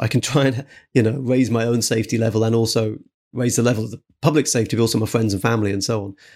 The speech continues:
Um, I get quite a lot of calls and emails from family members asking about, "Is this spam?" And the answer is usually yes.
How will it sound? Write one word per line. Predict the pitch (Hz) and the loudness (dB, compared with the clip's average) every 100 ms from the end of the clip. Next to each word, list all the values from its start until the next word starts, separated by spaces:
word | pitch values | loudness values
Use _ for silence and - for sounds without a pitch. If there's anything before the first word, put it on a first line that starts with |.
| - _ | -20 _
Um, | 131 113 104 107 _ _ _ _ _ | -6 -4 -4 -10 _ _ _ _ _
I | - | -2
get | 117 - | -2 -2
quite | - 113 | -2 0
a | |
lot | 117 117 | 0 -2
of | 92 _ _ | -10 _ _
calls | - 113 104 | -2 -2 0
and | 113 | 0
emails | 110 104 | 0 -2
from | - 107 | -6 -4
family | 107 101 | 0 0
members | 101 98 95 | 0 -2 -2
asking | 104 101 - | -4 -4 -6
about, | 104 107 | -8 -8
"Is | - 120 | -6 0
this | 220 - | 0 0
spam?" | - 226 208 123 | -2 0 0 -2
And | 101 110 | -2 0
the | |
answer | 113 113 | 0 0
is | 110 | -2
usually | 107 104 | 0 2
yes. | 110 190 208 135 - | 2 2 0 -4 -10